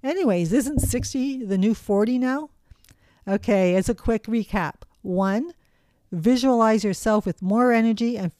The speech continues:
feeling really good. Two, be aware of your inner critic and don't let her tell you that you can't do something.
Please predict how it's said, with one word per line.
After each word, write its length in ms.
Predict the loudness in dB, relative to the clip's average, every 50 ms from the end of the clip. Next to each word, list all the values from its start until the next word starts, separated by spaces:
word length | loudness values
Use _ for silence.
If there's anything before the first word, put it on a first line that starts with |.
| _
feeling 380 | -2 0 0 0 0 -2 -4 -6 -8
really 420 | -6 -2 0 2 2 2 2 0
good. 400 | -2 -2 -2 0 0 -2 -4 -6 _ _ _ _ _ _ _ _ -20 _ -12
Two, 440 | -4 0 2 2 2 2 0 -2 -6 _ _ _ _ _ -20 _ -8 -2
be 180 | 2 6 8 8
aware 480 | 8 8 6 4 4 4 4 4 2
of 180 | 2 2 0 0
your 140 | 0 -2 0
inner 240 | 0 2 2 0
critic 440 | 0 0 0 2 2 2 0 0 -2 -4
and 300 | -4 -2 -2 -2 -2 0
don't 320 | 2 2 2 2 0 -4
let 260 | -4 -4 -4 -4 -4
her 160 | -2 -2 -2
tell 300 | -2 -4 -4 -2 0 0
you 240 | 0 0 0 -2 -2
that 180 | -4 -6 -6 -2
you 200 | 0 0 0 0
can't 440 | -2 -2 -2 -2 -2 -4 -6 -6 -4
do 180 | -2 -2 -2
something. 600 | -4 -4 -6 -6 -6 -6 -8 -10 -8 -8 -10 -14